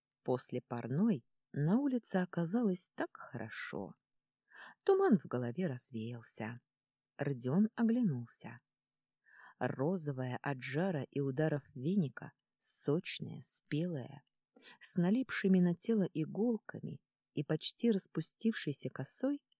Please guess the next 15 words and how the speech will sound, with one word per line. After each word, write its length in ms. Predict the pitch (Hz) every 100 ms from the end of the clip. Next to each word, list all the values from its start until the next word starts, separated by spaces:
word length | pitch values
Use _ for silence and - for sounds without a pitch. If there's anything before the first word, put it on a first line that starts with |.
| _ _ - - -
она 300 | 294 302 277
выглядела 600 | 330 311 262 226 240 226 -
как 260 | 240 220 _ _
древнеславянская 1500 | 160 147 185 247 202 190 - 170 160 160 269 277 - 170 156
богиня 500 | 147 151 147 202 185
плодородия. 920 | 185 180 185 208 202 139 113 90 - _ _ _ _ _ _
"Ныряем?" 760 | 143 143 139 143 175 269 151 127 _ _ _ _ _ _ _ _ _ 160
поинтересовался 960 | 156 151 - 147 - 135 135 - - -
он, 220 | 311 339 _ - - _
кивая 500 | - 185 196 269 202 -
на 160 | 175
неприветливо 760 | 170 160 139 147 170 - 135 123
серую 540 | - - 240 277 302
озёрную 600 | - 160 160 202 214 233 226
гладь, 480 | 190 143 - -